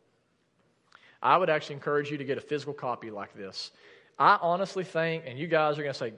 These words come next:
"Dadgum, Jared, you're getting gray hair, and now you're sounding like a guy with gray hair." But I honestly, I honestly think we're doing ourselves a disservice by just looking at a Bible, like,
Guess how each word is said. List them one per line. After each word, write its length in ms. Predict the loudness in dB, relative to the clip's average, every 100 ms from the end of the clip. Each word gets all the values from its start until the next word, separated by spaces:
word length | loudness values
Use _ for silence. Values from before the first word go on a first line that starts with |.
| -2
"Dadgum, 360 | -2 0 -2
Jared, 260 | -2 -6 -6
you're 80 | -8
getting 220 | -8 -4
gray 180 | -2 0
hair, 240 | 2 2
and 80 | 2
now 80 | 0
you're 140 | -2
sounding 280 | -4 -4 -4
like 140 | -8
a 60 | -6
guy 180 | -4 -4
with 140 | -4
gray 160 | -6 -6
hair." 280 | -6 -8 -10 -18 -20 -20 -20 -18 -20 -20 -18 0
But 120 | 6
I 60 | 6
honestly, 720 | 8 6 4 2 2 4 6
I 140 | 6
honestly 460 | 4 4 2 0 -4
think 380 | 0 0 0 0
we're 140 | 0
doing 220 | 2 2
ourselves 320 | 2 0 -2 -2
a 60 |
disservice 500 | -8 -4 0 0 -2
by 200 | -2 -2
just 200 | -2 -10
looking 280 | -8 -6 -4
at 80 | -6
a 20 |
Bible, 500 | -2 0 0 -2 -4 -6
like, 220 | -6